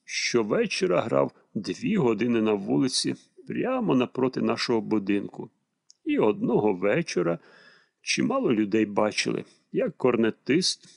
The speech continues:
отримавши, вочевидь, запрошення, зайшов до будинку,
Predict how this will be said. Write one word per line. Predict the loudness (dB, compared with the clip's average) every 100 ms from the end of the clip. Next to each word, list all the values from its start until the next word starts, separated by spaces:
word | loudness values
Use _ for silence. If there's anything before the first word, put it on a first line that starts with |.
| _
отримавши, | -6 -2 2 2 2 0 0
вочевидь, | 0 0 0 0 0
запрошення, | 0 -2 0 0 2 0 -2 -4 -8 _ -20 _ _
зайшов | -2 0 0 -2 -2
до | -2
будинку, | 0 0 2 2 0 -2 -2 -2